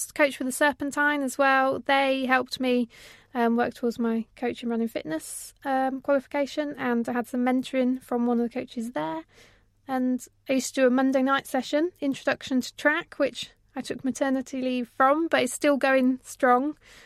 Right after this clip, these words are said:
Yeah, it's nice, um, seeing people, um, grow in confidence over the weeks and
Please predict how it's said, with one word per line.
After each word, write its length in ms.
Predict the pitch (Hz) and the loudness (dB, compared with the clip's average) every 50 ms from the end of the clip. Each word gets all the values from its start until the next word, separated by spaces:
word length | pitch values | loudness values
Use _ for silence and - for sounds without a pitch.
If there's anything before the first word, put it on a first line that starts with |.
| - _ _ _ _ _ _ _ _ _ _ _ - | -20 _ _ _ _ _ _ _ _ _ _ _ 0
Yeah, 200 | 311 302 269 - - _ _ _ _ _ _ | 2 2 2 0 -4 _ _ _ _ _ _
it's 160 | 285 - - | -10 -2 0
nice, 400 | 339 359 359 302 240 - - - _ _ _ _ _ _ - - | 2 2 2 0 -2 -6 -12 -16 _ _ _ _ _ _ -20 -6
um, 400 | - 277 254 247 247 233 240 240 - _ _ _ _ | 0 2 4 4 4 4 2 -2 -4 _ _ _ _
seeing 320 | - - - 330 330 330 311 | -4 0 2 4 4 4 2
people, 640 | 285 285 262 247 - - 262 254 247 247 247 233 - - - - - - _ _ _ _ _ _ _ - | 2 0 -2 -2 0 2 4 6 6 4 4 2 -2 -10 -20 -20 -20 -20 _ _ _ _ _ _ _ -4
um, 340 | 254 240 240 233 233 254 | 0 0 2 2 0 0
grow 200 | 240 - 262 269 | 2 4 4 4
in 120 | 277 262 254 | 4 4 2
confidence 720 | - 285 285 262 - 226 233 220 220 233 254 - - - - - | 2 0 0 0 -2 -2 0 -2 -2 -4 -8 -12 -14 -18 -10 -4
over 280 | - 254 240 240 233 240 | 0 0 2 2 2 0
the 80 | 240 | 0
weeks 340 | 240 247 247 240 247 - - | 0 -2 -2 -4 -8 -6 -4
and 260 | 247 233 226 226 214 | -2 0 0 0 -2